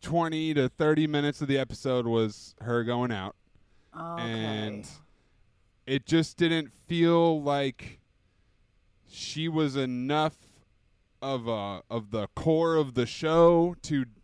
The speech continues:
Speaker 1: like, in an ensemble like this where we got so much going on, it didn't feel like we should have shut it down as much as we did for her. I, I get it. You know, I'm also being kind of a bitter, like, heartless person when I say it. I,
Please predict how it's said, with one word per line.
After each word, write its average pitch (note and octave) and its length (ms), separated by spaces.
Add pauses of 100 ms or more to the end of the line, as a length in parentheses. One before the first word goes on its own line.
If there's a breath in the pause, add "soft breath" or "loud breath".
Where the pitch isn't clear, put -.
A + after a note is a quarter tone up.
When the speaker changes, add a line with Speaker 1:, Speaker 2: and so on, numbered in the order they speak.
(100)
Speaker 1:
like, A#2+ 200
in C#3+ 120
an B2+ 220
ensemble F3 600
like D#3+ 200
this E3+ 220
where C#3 80
we C3 80
got A#2 160
so E3+ 340
much F3+ 240
going D#3+ 300
on, D3+ 460 (680)
it C3+ 220
didn't D#3 380
feel D#3 260
like C3+ 180
we C3 140
should C3 220
have A2+ 120
shut C3+ 260
it A#2+ 120
down B2+ 580
as A2+ 220
much A#2+ 160
as G#2+ 100
we G#2 120
did B2 280
for B2+ 160
her. B2+ 300 (380 soft breath)
I, C3 240 (220)
I C#3 180
get C3 320
it. C3+ 180 (480)
You A2+ 120
know, G#2+ 80
I'm A#2 160
also C3 300
being A#2+ 300
kind A#2+ 220
of G#2+ 100
a G2 40
bitter, G#2+ 580 (300)
like, - 140
heartless A2 500
person A2 440
when G#2+ 100
I G#2 80
say A#2+ 160
it. - 100
I, B2 120